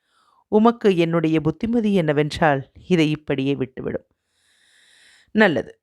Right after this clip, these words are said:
ஹம். அப்படியானால் வெள்ளிக்கிழமை அன்று படை அணிவகுப்புக்கு பின்னால் உம்மை நான் எதிர்பார்த்து கொண்டிருப்பேன். போய் வருகிறேன்"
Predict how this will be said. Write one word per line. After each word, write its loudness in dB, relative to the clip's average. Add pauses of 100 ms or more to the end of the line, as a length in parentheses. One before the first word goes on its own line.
(380)
ஹம். -2 (760)
அப்படியானால் 0 (480)
வெள்ளிக்கிழமை 2
அன்று -2
படை 2
அணிவகுப்புக்கு -2
பின்னால் -4
உம்மை 0
நான் -2
எதிர்பார்த்து -2
கொண்டிருப்பேன். -8 (600)
போய் 4
வருகிறேன்" -6